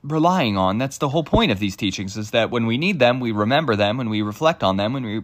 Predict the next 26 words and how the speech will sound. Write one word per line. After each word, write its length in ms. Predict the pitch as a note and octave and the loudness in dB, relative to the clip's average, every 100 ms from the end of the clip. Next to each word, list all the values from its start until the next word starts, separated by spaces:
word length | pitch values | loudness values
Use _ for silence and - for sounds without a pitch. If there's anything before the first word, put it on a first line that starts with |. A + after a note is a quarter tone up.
| - | -6
we 160 | A2 | -6
rely 340 | G#2 C3 F#3 A#3+ | -4 -2 -2 -2
on 160 | G2 | -6
them. 240 | C#2+ G1+ - _ _ _ _ _ _ _ _ _ _ _ - | -6 -10 -14 _ _ _ _ _ _ _ _ _ _ _ 2
But 260 | A#2 A2+ | 4 4
any, 300 | C#3 D#3 D#3 | 2 0 -2
any 260 | - F#3+ E3+ | 0 2 4
other 200 | E3 D3 | 4 2
Buddhist 360 | C3+ B2 A2+ - | 0 -2 -2 -4
teaching 300 | A#2 - G#2+ | -6 -4 -4
is 140 | G2+ | -2
also 480 | G#2+ - F#2+ F2+ G2 _ _ _ | -2 -2 -4 -4 -8 _ _ _
falls 280 | A#2+ G#2+ G2+ | 2 2 2
under 360 | G2 F#2 F2+ | -2 -2 -6
the 160 | G#2 A2+ | -6 -4
Dharma. 360 | G#2 F2+ D#2 - _ _ _ _ _ - | -2 -2 -6 -12 _ _ _ _ _ -18
So 520 | - G#2+ G2+ G2+ G2+ _ _ _ _ _ | 0 2 2 -2 -8 _ _ _ _ _
if 360 | - G2 - _ | -10 -10 -10 _
a 120 | G#2+ | -6
person 440 | G#2+ A2+ G2+ - G2+ | -4 -2 -2 -2 -2
is 180 | G2 - | -4 -2
cultivating 640 | - G#2 G#2+ G#2+ G#2+ A2+ | 0 0 0 -2 -2 -4
the 80 | G#2+ | -6
six 220 | B2+ A2 | -6 -6
perfections 840 | A2+ G#2 A#2+ - B2+ A#2+ A#2+ - - | -6 0 0 0 -4 -4 -4 -8 -6
or 580 | G#2+ G2+ G2 F2+ G2 | -2 0 2 0 -4